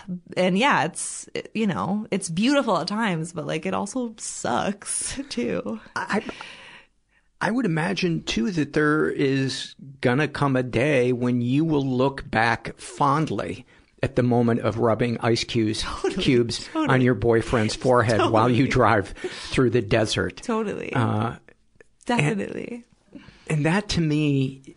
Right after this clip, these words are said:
Speaker 2: is such an amazing, I don't know if it's part of our brain or our emotions or our spirit, but the ability to look back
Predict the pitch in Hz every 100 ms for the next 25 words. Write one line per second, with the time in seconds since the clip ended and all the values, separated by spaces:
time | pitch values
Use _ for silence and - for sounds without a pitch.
0 | - 135 117 - 151 151 - - _ _
1 | _ _ _ _ _ _ _ _ _ _
2 | _ - 135 120 123 143 135 147 131 156
3 | 190 131 120 - 127 127 104 101 101 139
4 | 208 214 226 147 107 117 117 117 156 -
5 | 160 147 123 127 - 110 104 - - 151
6 | 156 117 110 - - - - - 123 120
7 | - - _ _ _ _ _ _ _ _
8 | _ _ _ _ _ _ _ _ _ -
9 | 147 139 170 180 147 160 131 123 127 -
10 | 117 117 107 - -